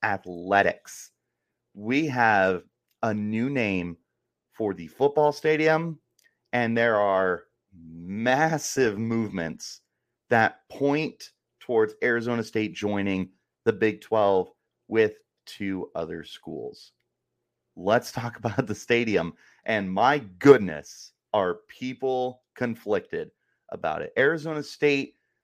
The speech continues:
has officially got a sponsorship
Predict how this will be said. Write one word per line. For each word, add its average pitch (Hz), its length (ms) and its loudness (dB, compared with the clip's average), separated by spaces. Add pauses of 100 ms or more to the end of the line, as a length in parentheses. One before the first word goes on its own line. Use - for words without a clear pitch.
(100)
has 131 440 -2
officially 156 720 -4
got 120 440 0
a 117 100 -6
sponsorship 123 920 -4